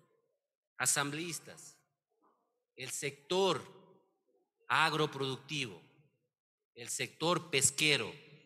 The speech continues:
los pequeños emprendedores no pueden ser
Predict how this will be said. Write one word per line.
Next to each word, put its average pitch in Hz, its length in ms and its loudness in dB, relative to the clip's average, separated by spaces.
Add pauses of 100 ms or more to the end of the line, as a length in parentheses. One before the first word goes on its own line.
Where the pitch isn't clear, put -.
(640)
los 120 240 -10
pequeños 151 840 2 (640)
emprendedores 123 1040 2 (800)
no 127 340 -12
pueden 131 380 -10
ser 131 340 -6